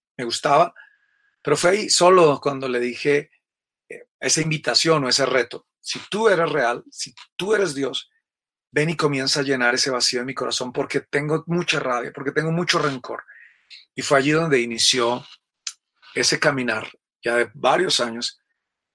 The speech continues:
porque ese día comencé a sentir algo que nunca antes había sentido. Comencé a sentir un amor tan extraordinario. Ese día lloré y lloraba y lloraba. Y yo decía, "¿Pero por qué estoy llorando?".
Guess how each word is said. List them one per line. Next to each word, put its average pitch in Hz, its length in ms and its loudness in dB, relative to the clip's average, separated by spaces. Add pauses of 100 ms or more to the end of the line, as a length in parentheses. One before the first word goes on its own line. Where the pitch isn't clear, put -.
(120)
porque - 260 -6
ese 147 180 2
día 151 280 4
comencé 131 320 -2
a - 20 -4
sentir 131 320 -4
algo 139 220 -2
que 147 100 -4
nunca 151 340 -2
antes 131 200 -6
había 127 120 -2
sentido. 127 360 -6
Comencé 131 300 -2
a - 20 -2
sentir 143 500 -4 (760)
un 156 180 0
amor 165 420 4
tan 175 180 0
extraordinario. 139 960 0 (400)
Ese 160 220 0
día 165 220 6
lloré 151 720 4 (340)
y 143 100 -4
lloraba 135 500 4
y 170 60 -2
lloraba. 139 340 0
Y 156 40 -2
yo 151 60 -2
decía, - 180 -4
"¿Pero 143 160 -12
por - 160 -18
qué - 80 -4
estoy - 320 -4
llorando?". 170 640 2